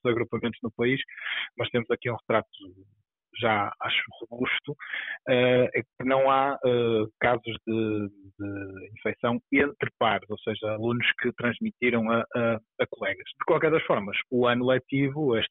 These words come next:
pelo menos este primeiro período, é bastante atribulado, não só pelos alunos, professores e funcionários que,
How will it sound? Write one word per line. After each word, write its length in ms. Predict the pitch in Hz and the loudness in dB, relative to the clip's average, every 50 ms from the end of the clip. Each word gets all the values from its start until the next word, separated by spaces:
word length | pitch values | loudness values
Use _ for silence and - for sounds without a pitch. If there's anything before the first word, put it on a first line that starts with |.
| _ _ | _ _
pelo 120 | 127 120 | 0 2
menos 240 | 127 135 131 117 104 | 2 2 2 0 -2
este 140 | 104 - - | -4 -6 -8
primeiro 280 | _ - 107 110 107 - | _ -4 -2 -2 -2 -4
período, 320 | - - 123 120 123 127 - - - - - - - - - | -8 -8 -4 -2 -2 -2 -2 -6 -10 -10 -10 -8 -10 -4 0
é 80 | - 123 | 0 2
bastante 380 | 120 135 135 - 147 135 127 | 2 2 2 2 0 0 0
atribulado, 640 | 135 131 - 143 143 139 143 139 139 139 139 139 - - - - - - - _ _ | 0 2 2 2 4 4 6 6 6 4 4 2 -2 -8 -14 -16 -16 -16 -18 _ _
não 180 | 135 135 135 135 - - - | 0 2 2 2 0 0 2
só 320 | 143 135 131 117 92 - - _ | 2 4 4 2 0 -2 -6 _
pelos 220 | - 117 117 113 - - | -2 0 0 0 2 2
alunos, 420 | 113 110 131 147 143 123 110 107 - - - | 2 4 6 6 4 4 2 -2 -4 -8 -8
professores 560 | - 107 - - - - 131 123 117 101 101 | -8 -6 -4 -2 2 4 4 4 4 2 0
e 80 | 113 113 | -2 -2
funcionários 640 | - 117 110 - - 117 117 120 117 110 104 98 - - - - | -2 -2 -4 -2 -2 0 2 2 2 2 2 0 0 -2 0 0
que, 340 | - 123 120 120 117 113 101 | 2 4 4 4 4 4 2